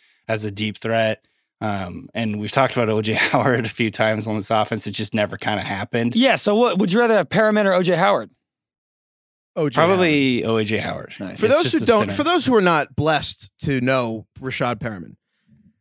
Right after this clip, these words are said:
Speaker 3: the Ravens drafted him in the first round of twenty fifteen, and he played, he had four starts in his first three seasons in Baltimore. He had a, a, a litany of injuries, but also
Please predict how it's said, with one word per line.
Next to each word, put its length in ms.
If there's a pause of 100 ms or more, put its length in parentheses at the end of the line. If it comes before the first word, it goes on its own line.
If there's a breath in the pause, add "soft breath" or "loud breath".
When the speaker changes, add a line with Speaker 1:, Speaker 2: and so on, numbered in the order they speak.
(360)
Speaker 3:
the 60
Ravens 400
drafted 420
him 100
in 60
the 60
first 320
round 160
of 80
twenty 260
fifteen, 540 (240)
and 240
he 420 (600)
played, 600 (300)
he 180
had 140
four 400
starts 640
in 60
his 140
first 400
three 200
seasons 540
in 80
Baltimore. 480
He 100
had 100
a, 200
a, 60 (180)
a 60
litany 440
of 140
injuries, 440
but 140
also 500